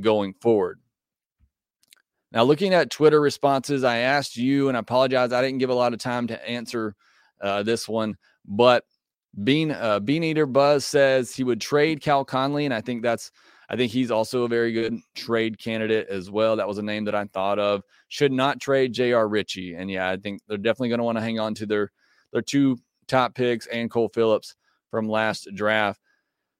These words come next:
Skylar Hyde says, "Darius Vines is an interesting pitcher who may have value as a trade chip." I agree with that as I put Vines on this list. Again, I, I think Vines perhaps has a little bit of upside,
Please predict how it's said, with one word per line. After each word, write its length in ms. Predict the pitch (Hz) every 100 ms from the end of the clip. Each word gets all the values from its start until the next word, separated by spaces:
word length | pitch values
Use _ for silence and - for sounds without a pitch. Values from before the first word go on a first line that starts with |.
| _
Skylar 400 | - 139 143 151
Hyde 360 | 131 131 143 127
says, 380 | 131 123 117
"Darius 400 | 120 131 175 160
Vines 400 | - 123 139 139
is 80 | 127
an 80 | 117
interesting 460 | 120 131 120 135 117
pitcher 400 | 127 123 135 120
who 120 | 123
may 260 | 104 117
have 220 | 151 156 131
value 360 | 120 127 127
as 100 | 117
a 100 | 117
trade 400 | 104 - 113 110
chip." 300 | 107 117 -
I 100 | 101
agree 240 | 98 98 98
with 140 | 101
that 220 | 104 120
as 80 | 123
I 60 | 101
put 200 | 110 92
Vines 320 | 101 104 104
on 120 | 104
this 220 | 98 -
list. 380 | 101 113 127 - _ _ _ _ -
Again, 380 | 107 123 127
I, 240 | 104 107 113
I 40 |
think 160 | 131 117
Vines 320 | 113 117 113
perhaps 420 | - 104 117 -
has 280 | 123 135 131
a 80 | 110
little 220 | 113 117
bit 120 | 107
of 100 | 98
upside, 600 | 107 127 - 110 107 110